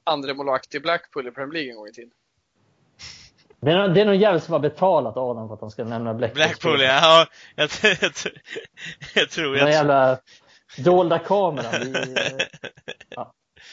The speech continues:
Speaker 3: Vi kommer upp i en annan podd snart, Mikael. Du och jag, och sitter Adam och
Speaker 2: Mm.
Speaker 3: skrattar åt oss. När han har,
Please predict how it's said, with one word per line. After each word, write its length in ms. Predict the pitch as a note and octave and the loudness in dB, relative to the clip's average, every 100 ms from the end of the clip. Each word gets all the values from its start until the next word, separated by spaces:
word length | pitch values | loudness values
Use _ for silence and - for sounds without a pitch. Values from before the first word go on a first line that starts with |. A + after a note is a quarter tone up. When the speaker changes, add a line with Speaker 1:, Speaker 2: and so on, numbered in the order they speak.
| - - | -20 -18
Speaker 3:
Vi 80 | |
kommer 260 | C3+ D#3 D#3 | -8 -6 -2
upp 180 | D3+ D3+ | -2 -2
i 40 | |
en 80 | D3+ | -2
annan 240 | C#3 D3 | -2 -2
podd 220 | D3 B2 G#2 | -6 -8 -8
snart, 240 | A#2+ G#2+ | -14 -14
Mikael. 320 | G2+ F2+ F#2+ A2 | -16 -16 -18 -16
Du 100 | A#2 | -14
och 100 | G#2+ | -10
jag, 260 | G2 G2 G2 G2+ | -10 -12 -14 -18
och 80 | _ - - - _ | _ -20 -20 -20 _
sitter 260 | - G#2+ A#2 | -20 -12 -8
Adam 200 | G#2 C3 | -6 -6
och 60 | |
Speaker 2:
Mm. 80 | C#3 | -4
Speaker 3:
skrattar 320 | B2 - B2+ | -6 -6 -8
åt 200 | G#2+ F#2+ | -10 -12
oss. 340 | F#2+ - - A2 G#2 | -14 -14 -16 -18 -14
När 500 | G2+ G2 G2+ F2+ - - | -12 -12 -14 -16 -20 -20
han 160 | A2 | -16
har, 160 | G#2+ | -14